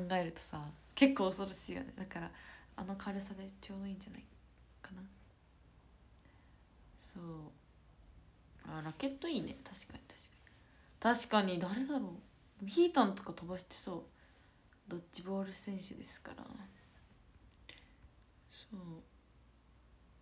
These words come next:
サッチーから爆裂来て。あ、嬉しい、よかっ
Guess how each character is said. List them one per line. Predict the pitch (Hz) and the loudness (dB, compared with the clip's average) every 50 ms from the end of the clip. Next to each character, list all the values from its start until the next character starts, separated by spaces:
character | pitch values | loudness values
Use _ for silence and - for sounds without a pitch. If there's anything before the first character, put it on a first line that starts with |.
| - - - - - - - - - - - - - - - - - - - - - - - - - - - - - - - - - - - - - - - - - | -20 -20 -20 -20 -20 -20 -20 -20 -20 -20 -20 -20 -20 -20 -20 -20 -20 -20 -20 -20 -20 -20 -20 -20 -20 -20 -20 -20 -20 -20 -20 -20 -20 -20 -20 -20 -20 -20 -20 -20 -12
サ | - - 254 | -8 -6 -6
ッ | 247 - - | -6 -6 -4
チ | - 180 | -4 -4
ー | 170 | -2
か | - - 160 | -2 -4 -6
ら | 165 170 | -6 -6
爆 | 165 - - - | -10 -10 -8 -6
裂 | 214 208 - - | -6 -6 -6 -10
来 | - - | -14 -14
て。 | - 262 - - - - - - - - | -14 -14 -14 -14 -16 -20 -20 -20 -16 0
あ、 | - 202 214 - - | 4 6 6 6 6
嬉 | 175 175 175 202 190 | 2 2 2 2 2
し | - 190 | 0 -2
い、 | |
よ | 185 185 | -2 0
か | - 185 | 0 -2
っ | - | -2